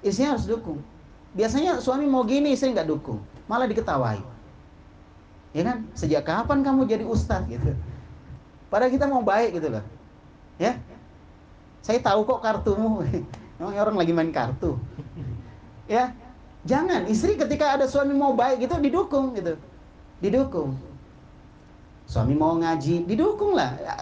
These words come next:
Istri harus sedikit sabar, karena itu untuk kebaikan dia. Karena tanggung jawab suami itu berat.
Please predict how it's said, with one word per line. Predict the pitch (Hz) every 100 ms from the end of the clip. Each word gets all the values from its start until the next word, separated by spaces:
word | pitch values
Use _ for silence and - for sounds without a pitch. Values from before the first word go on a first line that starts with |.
| -
Istri | 226 240 277 392
harus | 370 -
sedikit | 196 214
sabar, | 220 262 262 190
karena | 196 247 294
itu | 349
untuk | 277 240
kebaikan | 226 185 185 196 214
dia. | 262 - - -
Karena | 247 330
tanggung | 285 247
jawab | 220 214 214
suami | 208
itu | 247
berat. | 277 226 202